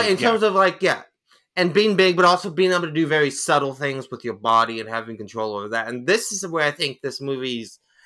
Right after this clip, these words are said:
Speaker 2: and his performance really works. Like, especially, like, the weird hand stuff. How many, like, kind of odd micro emotions are on his face in all these scenes,
Speaker 1: Hmm.
Speaker 2: especially when
Speaker 1: Hmm.
Speaker 2: he's, like, confused.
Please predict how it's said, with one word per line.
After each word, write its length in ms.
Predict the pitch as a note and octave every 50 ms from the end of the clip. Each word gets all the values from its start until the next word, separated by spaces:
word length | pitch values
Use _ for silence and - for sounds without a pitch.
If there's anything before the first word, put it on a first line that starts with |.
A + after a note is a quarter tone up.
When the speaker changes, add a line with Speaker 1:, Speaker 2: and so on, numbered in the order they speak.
| _ -
Speaker 2:
and 120 | - D#3+ E3
his 140 | D3+ D3 -
performance 680 | - C3+ - D3 D3+ D3+ C#3+ B2+ A2+ A2 - - - -
really 480 | C#3+ B2+ C3 D3+ E3 D#3+ C#3 B2 A2 G#2+
works. 500 | G2 F#2+ A2 A#2 G#2 F#2+ - _ - -
Like, 120 | B2+ A2+
especially, 360 | - - F#3+ F3+ - - D3+
like, 80 | C#3+ -
the 80 | D#3
weird 260 | C3+ C#3 C#3 C3 A#2+ B2
hand 400 | A#2+ D3 E3 E3 E3 D#3+ D#3+ D#3
stuff. 460 | - - E3 D#3+ D#3 D#3 D3 - _ _ _ _ _ - - - _
How 180 | - F#3+ G3
many, 240 | G#3 A3 A3 A3+ G#3+
like, 120 | G3+ F3 -
kind 260 | - - F#3+ F#3 F3+
of 100 | D#3 C#3+ -
odd 360 | C#3 C3+ C#3 C#3+ D3 C#3+ C3 A#2 -
micro 480 | A#2+ B2+ C#3+ C#3+ - D3+ D#3+ D3+ D#3 D3+
emotions 680 | C#3+ C#3+ C#3 C3+ D3 D3 D3 - D3+ D3 D3 C#3+ C#3
are 100 | C#3+ C#3+ -
on 180 | C#3+ C3+ B2+ A#2+
his 220 | C3 B2+ A#2+ -
face 460 | - - A#2+ B2 C3+ D3 C#3+ - - -
in 120 | - C#3+ C3+
all 160 | C3 B2+ C3
these 240 | B2+ B2+ A#2+ A2+ A2
scenes, 480 | G#2+ G#2+ G#2+ G2+ G2+ G2 F#2 F2+ F#2
Speaker 1:
Hmm. 40 | G2
Speaker 2:
especially 540 | A2 - - - D#3 D#3 D3 - - C#4 E4
when 140 | D#4 G3 C3+
Speaker 1:
Hmm. 80 | A#2+ G#2+
Speaker 2:
he's, 100 | G2+ G2+
like, 200 | C3 C3+ C3 - _ _ _ - - - - _ _ _
confused. 960 | - F#3+ F3+ D#3 C#3 - - D3+ D#3+ F3+ F#3+ G3+ G3+ G#3 G#3 G#3 F#3 - _